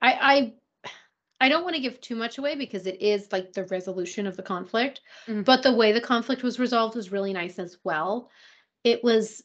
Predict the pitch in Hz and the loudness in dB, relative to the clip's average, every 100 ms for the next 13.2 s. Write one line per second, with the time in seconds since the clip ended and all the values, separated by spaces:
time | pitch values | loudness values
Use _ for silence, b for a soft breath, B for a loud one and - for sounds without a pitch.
0 | _ _ _ _ - 254 - - _ - | _ _ _ _ -2 -2 -4 -20 _ -4
1 | 226 240 240 320 254 240 233 226 208 202 | 2 4 2 -4 0 2 2 2 0 0
2 | 196 202 214 233 208 190 180 180 180 - | -2 0 0 0 2 4 4 4 0 -8
3 | 214 208 - 220 202 202 190 - 196 190 | -6 -6 -4 -2 -2 -2 -2 -4 -4 -2
4 | 190 190 202 202 214 208 208 214 - _ | 0 2 2 2 2 4 4 2 -4 _
5 | _ _ _ - 233 220 202 196 196 - | _ _ _ -8 2 2 4 0 -2 -8
6 | - 196 190 196 190 190 190 196 - 202 | -8 -4 -2 0 0 2 2 2 0 -2
7 | 196 190 202 208 180 170 - 170 247 311 | -2 -2 0 0 -2 -4 -6 0 0 0
8 | - - _ _ _ - 233 233 247 247 | -4 -20 _ _ _ 0 4 4 0 -4
9 | 254 240 240 294 349 381 b b b b | 2 2 2 0 -2 -4 b b b b
10 | - 175 247 240 254 247 254 285 240 202 | -8 4 4 4 4 4 4 2 2 0
11 | - 220 208 220 220 208 202 190 196 - | 0 0 0 0 -2 -4 -4 -6 -6 -8
12 | 196 202 175 175 180 175 175 170 165 151 | -8 -4 -6 -6 -6 -6 -6 -6 -6 -8
13 | - | -8